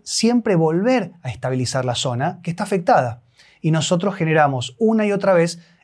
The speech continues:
este efecto rebote que muchas veces nos da cada vez menos resultado y cada vez más sintomatología. Entonces, volviendo un poco al principio, ¿cómo podemos identificar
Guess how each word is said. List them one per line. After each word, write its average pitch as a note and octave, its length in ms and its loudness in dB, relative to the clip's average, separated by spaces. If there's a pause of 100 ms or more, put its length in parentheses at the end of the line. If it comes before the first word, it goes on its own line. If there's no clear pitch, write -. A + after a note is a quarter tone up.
este F3 260 0
efecto D#3 320 -2
rebote D#3+ 440 0 (220)
que B2+ 120 0
muchas D3 260 2
veces C#3+ 280 0
nos B2+ 160 -4
da C3 240 0
cada G#3+ 300 2
vez G3 120 -2
menos E3+ 240 -4
resultado F3 640 -2 (320)
y D3 120 -4
cada E3+ 220 -4
vez F3 120 -6
más F3 180 -6
sintomatología. B2 1000 -8
Entonces, F#3+ 360 2
volviendo A3+ 300 4
un F3 60 2
poco G3 180 2
al D3 80 2
principio, B2+ 540 -4
¿cómo C4 240 2
podemos G3 400 0
identificar C3 720 -2